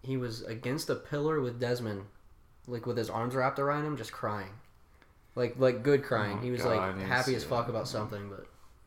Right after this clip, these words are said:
Speaker 2: Oh, Matt.
Speaker 1: Um, is Barrio a thing everywhere? Is that just Cleveland and
Speaker 2: I really don't know. I think it's just Ohio area.
Speaker 1: Yeah, I think so.
Speaker 2: That's a shame.
Speaker 1: If anybody can get to Barrio, that place is fucking
Speaker 2: That
Speaker 1: unreal
Speaker 2: place
Speaker 1: too.
Speaker 2: is ridiculous.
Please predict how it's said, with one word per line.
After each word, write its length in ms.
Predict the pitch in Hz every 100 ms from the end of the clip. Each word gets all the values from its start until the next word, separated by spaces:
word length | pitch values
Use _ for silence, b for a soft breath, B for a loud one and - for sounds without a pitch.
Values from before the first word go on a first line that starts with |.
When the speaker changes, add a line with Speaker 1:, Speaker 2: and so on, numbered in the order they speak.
| - - B B B B B B B B B 156
Speaker 2:
Oh, 300 | 151 139 110
Matt. 440 | 101 101 101 - - -
Speaker 1:
Um, 400 | 147 143 120 104 110 -
is 120 | 135
Barrio 460 | 131 123 123 165 175
a 40 |
thing 320 | 175 175 180 175 - 147
everywhere? 340 | 151 160 165
Is 120 | 131
that 220 | 123 - 120
just 220 | 117 -
Cleveland 380 | 117 113 107 104
and 200 | 98 104 - -
Speaker 2:
I 100 | 113
really 300 | 117 113 104
don't 180 | 98
know. 220 | 107 107 -
I 60 | 104
think 280 | - 170
it's 140 | 247 -
just 300 | 117 - - - - 107
Ohio 340 | 113 123 156
area. 400 | 104 101 101 107 -
Speaker 1:
Yeah, 100 | 110
I 20 |
think 200 | 110 120
so. 300 | - 107 104 - - - -
Speaker 2:
That's 140 | 117 117
a 40 |
shame. 380 | - 113 101 104 -
Speaker 1:
If 160 | 117 143
anybody 360 | 156 160 151
can 120 | 143
get 140 | 139 135
to 60 |
Barrio, 400 | 110 113 117 104
that 180 | 104 107
place 300 | 110 104 -
is 180 | - 110
fucking 440 | - 110 110 107 -
Speaker 2:
That 140 | 104
Speaker 1:
unreal 180 | 107 104
Speaker 2:
place 140 | 101
Speaker 1:
too. 140 | 113 101
Speaker 2:
is 180 | - - - - -
ridiculous. 680 | 101 101 98 107 - 107 -